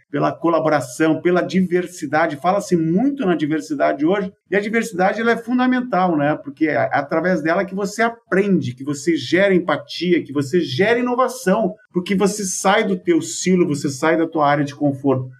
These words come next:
Então, a, a essência tava ali, né? Nesse processo de como a gente fez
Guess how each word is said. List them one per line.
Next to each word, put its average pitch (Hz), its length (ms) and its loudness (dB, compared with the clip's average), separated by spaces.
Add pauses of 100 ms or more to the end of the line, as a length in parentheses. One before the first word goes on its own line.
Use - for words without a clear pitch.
Então, 226 360 0 (360)
a, 135 460 0
a 156 80 2
essência 185 800 -2
tava 165 340 0
ali, 180 300 4
né? 143 160 0
Nesse 131 300 -4
processo 156 840 0 (380)
de 131 160 -6
como 185 240 0
a 208 40 -2
gente 190 280 0
fez 175 680 -2